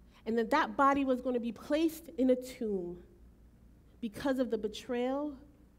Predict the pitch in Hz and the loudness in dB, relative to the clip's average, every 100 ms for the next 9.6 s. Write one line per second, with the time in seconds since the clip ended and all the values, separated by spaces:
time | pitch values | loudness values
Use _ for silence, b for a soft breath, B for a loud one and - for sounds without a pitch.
0 | - b - 202 185 233 254 240 - 233 | -20 b -6 -4 0 0 0 -4 -12 -12
1 | 202 175 175 - - b - 196 202 196 | -12 -14 -16 -18 -20 b -8 -4 -2 -2
2 | 196 180 - 190 170 170 - - - - | -4 -8 -10 -14 -12 -16 -18 -20 -20 -20
3 | - - - - - - - - - - | -20 -20 -20 -20 -20 -20 -20 -20 -20 -20
4 | - - - - - - - - - - | -20 -20 -20 -20 -20 -20 -20 -20 -20 -20
5 | - - - - - - - - - - | -20 -20 -20 -20 -20 -20 -20 -20 -20 -20
6 | - - - - - - - - - - | -20 -20 -20 -20 -20 -20 -20 -20 -20 -20
7 | - - - - - 254 262 277 - 226 | -20 -20 -20 -16 -6 -2 -2 -4 -8 -8
8 | 214 190 208 214 - - B B 208 208 | -8 -6 -6 -6 -10 -20 B B -6 -4
9 | - 214 208 202 202 | -6 -2 0 0 -2